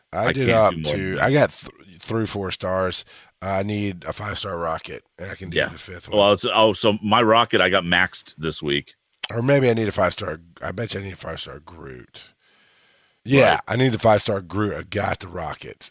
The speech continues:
Speaker 1: I got six-star Rocket. I just need a five-star Groot. Uh, which
Speaker 2: Yep.
Speaker 1: actually I've been hunting. I've been far, just because of the red stars on him for me. I've been,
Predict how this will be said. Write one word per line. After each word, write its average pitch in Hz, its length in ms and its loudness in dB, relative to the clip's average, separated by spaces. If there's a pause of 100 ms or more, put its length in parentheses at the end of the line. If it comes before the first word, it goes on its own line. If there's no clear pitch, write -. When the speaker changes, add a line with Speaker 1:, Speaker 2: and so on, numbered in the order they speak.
Speaker 1:
I 90 80 -12
got 98 160 -8
six-star 82 440 -6
Rocket. 76 500 -12
I - 40 -14
just 73 140 -14
need 87 100 -16
a 80 40 -20
five-star 73 420 -16
Groot. - 560 -18 (920)
Uh, 92 260 -8
which 107 280 0
Speaker 2:
Yep. 139 100 8
Speaker 1:
actually 135 180 6
I've 147 100 4
been 156 180 6
hunting. 139 360 4
I've 110 80 4
been 135 120 0
far, 131 240 0
just 135 200 4
because 139 180 6
of 120 60 2
the 104 60 2
red 110 220 4
stars 117 560 2
on 131 180 0
him 147 320 2
for - 140 -8
me. 143 260 2
I've 104 140 2
been, 107 240 -4